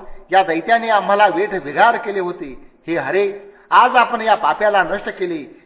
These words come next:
"हे नरसिंह प्रभू, अशीच आपण आमची भरभराट करीत राहावी." भगवंताचे पार्षद म्हणाले, "शरणागत वत्सला, सर्व लोकांना शांती प्रदान करणारे आपले हे अलौकिक नरसिंह रूप आम्ही आजच पाहिले आहे."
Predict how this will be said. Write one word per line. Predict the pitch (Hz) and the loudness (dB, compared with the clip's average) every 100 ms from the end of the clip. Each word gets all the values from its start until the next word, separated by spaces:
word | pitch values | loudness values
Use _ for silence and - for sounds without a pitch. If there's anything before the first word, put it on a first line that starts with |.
| - | -4
"हे | 214 | -2
नरसिंह | 190 180 190 240 233 | -2 -4 -4 -4 -4
प्रभू, | - 147 175 190 - - - | -4 -6 -2 -4 -4 -16 -10
अशीच | 139 147 269 | -8 -6 -2
आपण | 240 208 226 | 0 0 0
आमची | 202 180 208 175 - _ | -2 -2 -8 -8 -10 _
भरभराट | 156 170 151 180 226 233 | -6 -4 -2 2 4 2
करीत | 220 151 196 220 | -4 -8 -8 -8
राहावी." | 170 139 113 - _ _ _ | -8 -10 -14 -20 _ _ _
भगवंताचे | 131 135 175 175 175 175 | -12 -8 -6 -4 -4 -6
पार्षद | 135 139 202 175 | -2 -2 -4 -10
म्हणाले, | 131 156 165 120 - _ _ _ - | -8 -10 -10 -12 -20 _ _ _ 0
"शरणागत | 190 220 254 240 240 | 0 4 4 4 0
वत्सला, | 165 - 226 196 131 - - _ | -4 -6 -6 -6 -6 -14 -20 _
सर्व | 240 254 | -2 2
लोकांना | 220 196 196 247 247 | 2 2 4 4 4
शांती | 208 175 185 240 | 2 -2 -4 -10
प्रदान | 220 - 208 240 | -8 0 2 2
करणारे | 226 220 214 208 | -2 -4 0 0
आपले | 208 175 202 | 2 0 0
हे | 190 196 175 - - | 0 0 -2 -8 -4
अलौकिक | 160 247 262 247 247 233 | 2 2 4 0 -2 -6
नरसिंह | 190 170 185 247 | -4 -4 -2 -2
रूप | 240 240 | -2 0
आम्ही | 226 202 208 | 0 0 0
आजच | 151 156 226 | 0 0 -4
पाहिले | - 139 147 202 | -8 -8 -6 -4
आहे." | 165 131 | -4 -8